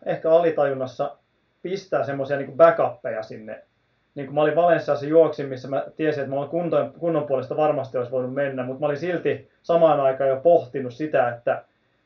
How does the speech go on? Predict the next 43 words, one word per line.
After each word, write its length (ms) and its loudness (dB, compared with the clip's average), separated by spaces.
jos 280 2
ei 120 4
se 120 0
mene, 380 4
niin 100 -4
mä 80 0
otan 220 2
Sevillaan 520 2
seuraava. 520 2
Ja 60 4
sitten 240 -4
oli 100 0
ehkä 160 -2
mietittynä 520 0
jo, 200 4
että 360 0
no 80 -4
jos 140 0
ei 60 0
se 80 -2
mene 120 -2
Sevillassa 600 0
helmikuussa, 720 0
niin 100 -8
sit 80 -12
mulla 140 2
on 60 -2
kuitenkin 420 2
vielä 240 4
Hampurissa 800 0
huhtikuun 480 -2
lopulla 400 2
aika. 220 0
Et 60 -4
siinä 140 0
oli 80 4
ehkä 220 2
semmoista 420 -2
niinku 220 -6
vähän 300 4
niinku 200 -6
mahdollista 420 0
siirtää, 560 -2